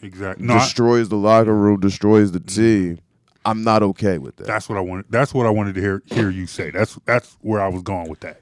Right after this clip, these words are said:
Speaker 2: Now, if, now, if I'm not, if, if it's really just not working, we can sit down and talk behind the scenes and be like, "What can we do to, in case there's," sure, I get it, but keep it in house. Keep it. I,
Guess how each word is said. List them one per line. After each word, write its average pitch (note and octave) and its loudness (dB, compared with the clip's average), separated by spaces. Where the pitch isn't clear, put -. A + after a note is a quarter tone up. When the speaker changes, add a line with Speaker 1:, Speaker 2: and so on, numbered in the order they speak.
Speaker 2:
Now, A#2 4
if, A#2 -2
now, G#2+ 4
if G#2 0
I'm A#2+ 4
not, A#2 2
if, F#2 -2
if A#2 4
it's A#2 4
really B2 8
just A2 0
not A2 2
working, A2+ 4
we A#2+ 6
can A2+ 0
sit - 0
down G#2+ 6
and F#2 -6
talk - 4
behind G#2 4
the - -4
scenes G#2 2
and G#2+ -2
be G2+ 2
like, G2+ 8
"What C#3 6
can C#3+ 6
we C3 10
do A#2+ 8
to, G#2+ 8
in F2+ -12
case G2 2
there's," G#2 2
sure, G3 6
I A#2 8
get G2 2
it, F#2+ -2
but A#2+ 2
keep G#3+ 2
it G3+ 4
in G3+ 2
house. - -4
Keep - -4
it. - -20
I, C#3 6